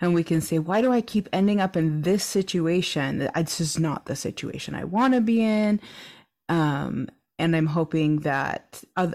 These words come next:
I'll have new outcomes. It's why sometimes people end up dating the same kind of person, or they keep re-, I don't know if the word is reenacting their trauma. It's like re-, what's it called? Replaying their trauma through their current relationships.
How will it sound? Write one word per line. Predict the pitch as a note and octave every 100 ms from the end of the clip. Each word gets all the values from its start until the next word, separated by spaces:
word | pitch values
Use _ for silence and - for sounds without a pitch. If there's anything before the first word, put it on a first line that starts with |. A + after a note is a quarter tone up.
| -
I'll | D#3+
have | D#3 D3 D3+
new | D#3 C#3 C3+ A#2+ -
outcomes. | G3 G#3 G#3 F#3+ F#3 F3+
It's | - -
why | D3 D3 D3+
sometimes | D3+ D#3 D3 D3 -
people | D#3 D3+ C#3
end | C#3+
up | C#3+ -
dating | A#3+ C4 B3
the | A#3
same | - A3+ A3
kind | A3
of | G#3+ -
person, | G#3 G3+ G#3 F#3+
or | E3
they | D3+
keep | D3+ - D3+ - - - - - - -
re-, | D#3 F3 F#3 F3 E3+ F3 E3+ D#3 D3 _ _ _ - - _ _ _
I | A3
don't | C#4+
know | G3+
if | F3
the |
word | E3 E3+ D#3+
is | D#3
reenacting | D#3+ D#3+ C3+ D#3+ - G#3
their | G#3
trauma. | - G#3 G#3+ G#3+ -
It's | E3 -
like | D#3 -
re-, | E3 F3+ F3 F3 F3 E3 _ _ _
what's | - -
it | -
called? | - - D3 -
Replaying | D#3 - E3 E3
their | E3
trauma | D#3+ - D3 D3 D3+
through | D3+
their | C#3+
current | D3 - C#3 C#3
relationships. | F2+ A2+ C#3+ D#3+ D#3+ F#3 - - -